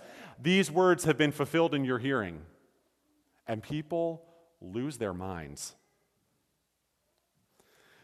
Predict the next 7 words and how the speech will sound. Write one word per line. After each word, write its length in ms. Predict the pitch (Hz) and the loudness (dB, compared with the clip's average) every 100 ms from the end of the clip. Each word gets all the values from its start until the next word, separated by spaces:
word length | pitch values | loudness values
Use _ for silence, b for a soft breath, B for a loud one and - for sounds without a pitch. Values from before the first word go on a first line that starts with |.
| b | b
Jesus' 540 | 107 143 165 180 151 | -6 -2 0 0 0
ministry 540 | 131 156 160 - 139 127 | 2 4 2 2 4 4
is 180 | 117 110 | 2 -2
marked 560 | 127 131 143 151 - | 4 8 8 8 4
by 200 | 131 127 | 6 8
a 80 | 127 | 6
concern 760 | - 135 - 156 139 113 120 | 2 -4 -2 0 2 2 0